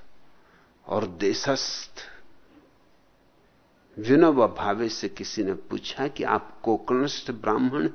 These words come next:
हैं या देशस्थ? विनोबा ने अपनी सूझबूझ के हिसाब से ठीक ही उत्तर दिया, हालांकि मुझे कुछ बहुत ठीक नहीं लगता। उन्होंने कहा, "ना तो मैं कोकणस्थ ब्राह्मण हूं, ना देशस्थ,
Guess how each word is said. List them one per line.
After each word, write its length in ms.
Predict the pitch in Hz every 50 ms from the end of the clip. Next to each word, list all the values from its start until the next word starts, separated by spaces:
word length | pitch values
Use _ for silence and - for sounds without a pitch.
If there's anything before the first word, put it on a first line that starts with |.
| -
हैं 200 | 202 214 208 208 - - - - - - - -
या 140 | - 110 107
देशस्थ? 920 | 98 95 90 - 101 101 104 - - 110 80 - - - - - - - - - - - - - - - _ _ 381 381 - _ - 381 - _ _ _ _ _ _ _ _ _ _ _ _ _ _ _ _ _ _ _ -
विनोबा 520 | 156 151 165 233 262 269 240 185 143 127 113
ने 340 | 113 123 139 135 - - -
अपनी 420 | 165 165 - - 185 196 190 185 165
सूझबूझ 760 | - - - - 143 135 113 110 107 98 110 127 135 131 -
के 220 | - - 117 101
हिसाब 480 | 87 90 98 98 - - 117 98 - 101
से 360 | - - - - 127 - - -
ठीक 300 | - - 175 175 165 -
ही 120 | - 127
उत्तर 420 | 104 90 87 - - - 104 95 87
दिया, 340 | - 78 92 98 110 131 - - - - - - -
हालांकि 480 | - - 135 107 101 107 123 - - 143
मुझे 380 | 123 107 101 101 95 - - -
कुछ 240 | - 139 - -
बहुत 440 | - - 90 90 87 110 117 - - -
ठीक 220 | - 147 143 -
नहीं 200 | 156 160 170 185
लगता। 540 | 175 135 107 - - - - - - - - - - - - - - _ _ _ - - - - - - - - - - - - _ _ _ _ _ _ -
उन्होंने 360 | 107 123 135 147 156 165 165
कहा, 180 | 160 160 156 143
"ना 300 | 135 123 117 120 127 -
तो 180 | - - 165
मैं 180 | 165 165 156 139
कोकणस्थ 640 | - - 123 117 113 - 143 165 180 180 - - 143
ब्राह्मण 500 | 131 - 156 160 170 185 180 190 202 214
हूं, 140 | 220 220
ना 140 | 208 185 151
देशस्थ, 640 | 123 104 123 139 131 - 135 117 - - - - -